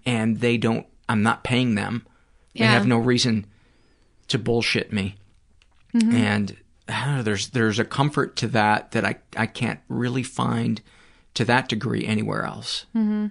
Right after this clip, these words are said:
Speaker 2: And yeah, just the, 'cause the voices thing, I was so scared to tell anyone.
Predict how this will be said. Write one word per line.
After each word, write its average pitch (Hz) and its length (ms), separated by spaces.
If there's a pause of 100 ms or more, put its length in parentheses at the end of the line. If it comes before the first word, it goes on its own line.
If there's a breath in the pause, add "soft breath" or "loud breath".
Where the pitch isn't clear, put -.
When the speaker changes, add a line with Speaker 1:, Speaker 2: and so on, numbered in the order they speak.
(400 loud breath)
Speaker 2:
And 254 260
yeah, 262 260
just 247 580 (580)
the, 226 440
'cause 208 200
the 214 100
voices 214 560
thing, 190 460 (500 soft breath)
I 214 140
was 214 180
so 214 680
scared 202 720
to 208 80
tell 202 240
anyone. 190 720